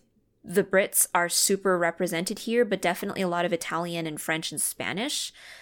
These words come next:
uh, cultural pieces and architecture and fashion and, like, all those things are all very heavily leaned into. So cool, great. But then it comes to the actual language part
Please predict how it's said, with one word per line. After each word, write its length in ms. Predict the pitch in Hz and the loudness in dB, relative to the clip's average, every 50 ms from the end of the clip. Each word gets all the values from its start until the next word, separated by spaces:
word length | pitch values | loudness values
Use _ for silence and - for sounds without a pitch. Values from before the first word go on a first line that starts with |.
| - - _ _ - | -20 -20 _ _ -6
uh, 360 | - 180 180 170 156 139 85 - - _ _ - | -2 0 2 2 2 2 0 -2 -6 _ _ -6
cultural 460 | - 190 190 190 - - 226 220 214 | 0 0 2 2 2 2 0 0 0
pieces 540 | 220 - - - 247 - - 247 247 240 220 | 0 -2 -2 0 2 2 4 6 4 4 4
and 100 | 185 - | 2 0
architecture 720 | - 156 185 - 220 220 - 233 233 233 - - 233 226 233 | 2 0 0 0 -2 -4 -2 -2 -2 -2 -2 -2 0 0 0
and 180 | 208 135 - | 0 -2 -4
fashion 680 | - - - - 208 214 - - 233 226 226 226 226 202 | -2 0 0 0 0 0 -2 -2 0 0 2 2 2 2
and, 160 | 170 160 147 | 0 0 0
like, 180 | - 175 170 160 | -2 -2 0 2
all 160 | 165 233 185 | 2 2 4
those 240 | 170 175 190 220 - | 4 6 4 4 4
things 460 | - 285 302 320 359 370 349 - - - - - - - - | 2 2 2 2 2 2 2 2 0 -2 -8 -20 -20 -6 2
are 160 | - 240 240 | 4 6 8
all 200 | 233 233 233 240 | 8 8 8 8
very 240 | 233 240 240 240 247 | 6 6 4 4 4
heavily 380 | 247 240 226 226 226 233 240 226 | 4 2 2 2 2 0 0 -2
leaned 240 | 226 247 247 240 | 0 -2 0 0
into. 320 | 247 254 262 - - 302 311 | 0 0 0 -2 -4 -2 -2
So 140 | - - 277 | 0 0 -2
cool, 400 | 277 - - 466 440 - - - - | 0 4 6 6 6 6 4 0 -2
great. 460 | - 170 156 143 - - - - - _ _ _ - - - - - - - _ _ _ _ _ - | 0 2 2 2 2 0 -4 -8 -10 _ _ _ -20 -20 -20 -20 -20 -20 -20 _ _ _ _ _ -6
But 140 | 170 - | -4 0
then 140 | - 277 359 | 0 0 2
it 120 | 587 554 - | 2 0 0
comes 260 | - 269 247 247 - | 0 -2 0 0 0
to 80 | 269 | 2
the 120 | 214 226 - | 2 2 2
actual 440 | 170 170 185 - - 208 196 165 156 - | 2 2 0 0 -2 -2 -2 -2 -2 -4
language 500 | 151 147 156 156 - - 139 - - - | -4 -4 -4 -4 -4 -4 -4 -4 -4 -8
part 380 | - - - - 156 - - | -6 -4 -2 -2 -2 -2 -6